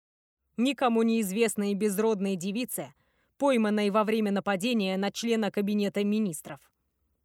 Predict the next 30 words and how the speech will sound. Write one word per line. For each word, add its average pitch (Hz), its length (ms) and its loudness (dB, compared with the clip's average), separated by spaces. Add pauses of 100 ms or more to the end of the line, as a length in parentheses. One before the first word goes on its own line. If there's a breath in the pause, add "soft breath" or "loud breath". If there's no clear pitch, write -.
Продолжил 220 640 0
ректор, 196 460 -6 (420 soft breath)
но 269 160 2
я 247 180 4
всё 262 220 -4
ещё 247 240 -2
не 220 120 2
могла 226 320 0
прийти 214 380 -6
в - 60 -10
себя 214 360 -4
после 220 420 -4
его 202 180 -2
слов 226 420 -4
о 208 100 -6
Пузачо, 214 600 -6 (480)
на 247 160 0
которого 220 480 0
покосились 208 680 -6
все - 260 -6
члены 214 420 -2
курса 208 500 -4 (240 soft breath)
одновременно. 180 840 -4 (1000)
Может, 214 460 2
у 220 80 0
вас 196 320 -2
есть 202 360 -4
какая-то 196 540 -4
законная 233 640 -2
причина, 170 560 -8